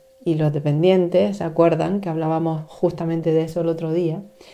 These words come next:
Y el triunfo está realmente al alcance, pero para alcanzarlo es fundamental trabajar y hacerlo con determinación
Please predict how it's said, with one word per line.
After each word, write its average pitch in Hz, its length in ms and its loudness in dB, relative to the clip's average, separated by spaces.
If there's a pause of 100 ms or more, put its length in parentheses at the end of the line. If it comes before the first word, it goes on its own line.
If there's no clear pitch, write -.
(600)
Y 190 120 8
el 196 120 8
triunfo 208 480 6
está 190 360 4
realmente 180 420 2
al 180 100 4
alcance, 170 560 0
pero 180 500 8
para 156 180 -4
alcanzarlo 160 760 -2
es 170 120 -2
fundamental 160 760 -2
trabajar 160 680 -4 (580)
y 175 100 -2
hacerlo 165 580 2
con 165 480 -4
determinación 156 1120 2